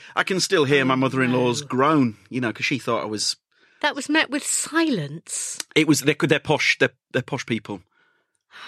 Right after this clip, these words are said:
Speaker 1: Fair play to him for, he committed to it, he told it brilliantly. Um,
Speaker 2: Everyone's got a poo story, haven't they?
Speaker 1: If you haven't, you're a
Speaker 2: They,
Speaker 1: liar.
Speaker 2: they sort of have. <laughs> They sort of have. I, I, one of my favourite ones as well was, was another,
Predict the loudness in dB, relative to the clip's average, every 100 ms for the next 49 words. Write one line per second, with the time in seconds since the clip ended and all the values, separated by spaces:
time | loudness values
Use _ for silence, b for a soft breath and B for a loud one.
0 | B B 0 2 0 0 -6 -6 -6 -4
1 | 2 2 2 -2 0 0 0 0 0 0
2 | -2 -2 0 0 -4 -6 _ _ _ _
3 | -6 -4 -6 -8 -12 -18 B -4 0 4
4 | 4 2 2 0 0 -4 -2 -2 -2 -4
5 | -8 -6 -8 -8 -8 -10 -10 -8 -8 _
6 | _ _ B B -6 2 2 2 0 -2
7 | 0 0 2 4 2 2 0 -2 -4 -4
8 | -2 0 2 0 -2 0 0 -2 -8 -6
9 | -2 -2 -2 -2 0 0 -4 -12 B B
10 | B B 0 2 4 2 2 0 0 -2
11 | -2 -2 -2 -4 -8 -8 -10 -6 -4 -4
12 | -6 -8 -2 -2 0 -2 2